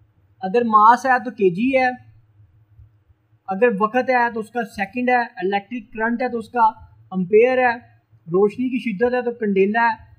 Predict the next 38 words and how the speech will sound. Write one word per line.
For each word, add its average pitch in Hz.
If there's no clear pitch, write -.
temperature 226
है 240
तो 240
Kelvin 233
है, 233
मादे 185
की 226
मिकदार 208
है 220
तो 220
मोल 131
है। 120
तो 226
ये 254
वो 294
units 269
हैं 294
जो 311
पूरी 277
दुनिया 233
में 294
यही 269
काबिल 196
कबूल 190
है। 226
कोई 277
बंदा 262
आपको 247
ये 233
नहीं 285
कहेगा 240
कि 247
दो 226
किलोग्राम 233
time 208
हो 190
गया 143
है। 120